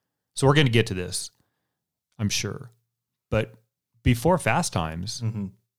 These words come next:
Speaker 1: his first gig was writing at Rolling Stone
Speaker 2: Yeah.
Speaker 1: at, like, the age of fifteen.
Speaker 2: Mm-hmm.
Speaker 1: That is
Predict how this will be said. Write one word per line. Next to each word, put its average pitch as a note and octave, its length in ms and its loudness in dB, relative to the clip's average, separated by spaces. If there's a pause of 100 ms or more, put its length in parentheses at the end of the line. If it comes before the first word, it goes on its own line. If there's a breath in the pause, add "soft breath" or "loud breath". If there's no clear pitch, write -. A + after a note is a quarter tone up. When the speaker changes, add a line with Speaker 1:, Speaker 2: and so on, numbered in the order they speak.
(280)
Speaker 1:
his G3 160 -2
first F#3 260 4
gig D#3+ 200 2
was G#2+ 140 2
writing A#2 360 2
at G#2+ 120 0
Rolling A#2 280 4
Stone G2 460 0
Speaker 2:
Yeah. A2 140 -2 (340)
Speaker 1:
at, F#3+ 260 2
like, F3+ 220 2
the F3 240 2
age G3+ 140 2
of C#3 100 2
fifteen. G3+ 540 0
Speaker 2:
Mm-hmm. A#2 240 0 (1200)
Speaker 1:
That A3+ 180 6
is G#3 280 4